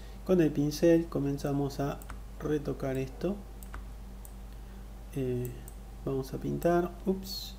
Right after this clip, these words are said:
Claro, acá me quedó el modo que había dejado antes, que era el modo lazo. Vamos a elegir el modo tradicional. Y comienzo.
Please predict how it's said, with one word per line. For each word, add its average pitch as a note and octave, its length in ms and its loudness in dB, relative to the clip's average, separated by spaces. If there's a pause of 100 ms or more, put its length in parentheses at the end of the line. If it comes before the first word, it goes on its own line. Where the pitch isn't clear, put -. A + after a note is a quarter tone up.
(760)
Claro, C3 280 2
acá D#3 200 8
me D#3+ 160 8
quedó D#3 520 10
el C#3+ 160 4
modo D3 420 6
que C#3+ 100 -2
había C#3 200 2
dejado D3+ 400 2
antes, E3 280 2
que - 120 -2
era C#3 100 4
el C3+ 60 4
modo C3+ 260 4
lazo. E3 440 2
Vamos C3 240 0
a - 20 -4
elegir C3+ 340 -2
el B2+ 80 0
modo C3 240 0
tradicional. E3+ 720 0 (840)
Y G3 120 2
comienzo. D3 540 0